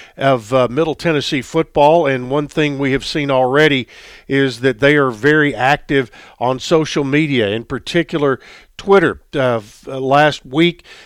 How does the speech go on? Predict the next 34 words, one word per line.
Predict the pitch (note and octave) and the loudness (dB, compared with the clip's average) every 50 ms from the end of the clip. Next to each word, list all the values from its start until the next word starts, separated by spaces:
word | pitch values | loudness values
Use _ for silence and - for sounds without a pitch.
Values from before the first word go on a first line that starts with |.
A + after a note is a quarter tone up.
| - _ _ | -20 _ _
uh, | - B2+ B2+ B2+ B2 A#2+ B2 | -2 0 2 2 2 0 0
one | A2+ B2 C#3+ D3 | -2 -2 -4 -4
of | C#3+ C3 | -2 -4
the | C3 A#2+ | -4 -4
things | - E3 D3+ C#3+ A#2 A#2+ | -2 -4 -4 -4 -2 -2
they | C#3+ C3+ | -2 -2
put | - - - D#3 C3+ | -2 -4 -2 0 2
out | C3+ D3 D3+ D3+ - | 2 2 2 2 0
was | B2 A#2 B2+ B2+ C3 C3 A#2+ - | -4 -4 -2 -2 -2 -2 -4 -4
that | - D3 C3 - - | -4 -4 -4 -2 -2
they | D#3 D3 C#3 | 0 0 0
had | C3+ C#3 A2+ G#2+ | 0 -2 -2 -2
been | C#3+ C#3+ C#3 | -2 0 0
in | C3 A#2 - | -2 -4 -6
fifty-nine | - - G#3 A#3 - - - F3 D#3 D3+ D3+ D3+ D3 C3+ | -4 -2 -2 -2 -2 -2 -4 -2 -2 0 0 0 0 -2
high | G#2+ C#3+ D#3+ D#3+ E3+ D#3 | -2 -2 0 0 0 0
schools | - - - E3 D3 C#3 D3 C3+ - - | -2 -4 -4 -4 -2 0 -2 -2 -2 -2
on | D3 C3+ B2+ A2 | -2 -2 -2 -4
Friday, | - - - D3 D3 D#3+ E3+ E3+ D3 B2+ B2+ A2+ - - - - - - - - _ - | -10 -6 -2 2 4 4 4 4 4 2 2 0 -4 -12 -20 -20 -20 -20 -20 -20 _ -4
uh, | C3+ C3+ C3 C3 B2+ B2 C3 - | 0 2 2 2 2 0 -2 -6
mainly | B2 A#2+ C3 C#3+ E3 F#3+ F#3+ F3 D#3 C#3 | -10 -4 0 2 2 4 4 2 0 -2
throughout | B2 - - D3 C3+ C3+ C3+ C3+ - - | -2 -4 -4 -2 2 2 2 2 0 -2
the | C3 A2+ | -8 -4
Middle | A#2+ C#3+ D3+ D3 C3+ | -2 -2 -2 -2 -2
Tennessee | - - E3 C#3 C3+ B2 - - D3 C3+ - | -2 -2 -2 -2 -2 -2 -2 -2 -2 -4 -2
area. | - C3 C#3+ E3 E3+ D3+ C3 A#2 A2+ A2 - - - - - - - - _ | 0 0 2 2 2 2 2 0 0 -2 -4 -14 -20 -20 -20 -20 -20 -20 _
And, | - B2+ C3+ C3+ C3 B2 A#2+ | -4 -2 -2 -2 -2 -2 0
uh, | C3+ C3 C3 B2+ B2+ B2 B2 A#2+ A#2+ - - - | 2 4 4 4 4 4 2 0 -2 -4 -8 -8
in | C#3 D3 C#3+ | -8 -4 -4
addition | C3+ A#2+ G2+ D3 D#3+ D#3+ - - D3 C3 A2+ | -4 -4 0 0 0 0 0 -4 -8 -8 -10
to | - - D3 C3 B2+ B2 A2+ | -8 -4 -4 -2 -2 -4 -4
Coach | - - C#3+ C3+ - C3 | -2 -2 -2 -2 -4 -2
Mason | C3+ C#3+ D3+ C#3+ - E3+ D3 C3 | 0 0 0 0 0 -4 -6 -4
being | A#2+ C3+ C#3+ C#3+ C3+ A#2+ | -2 0 0 0 -2 -4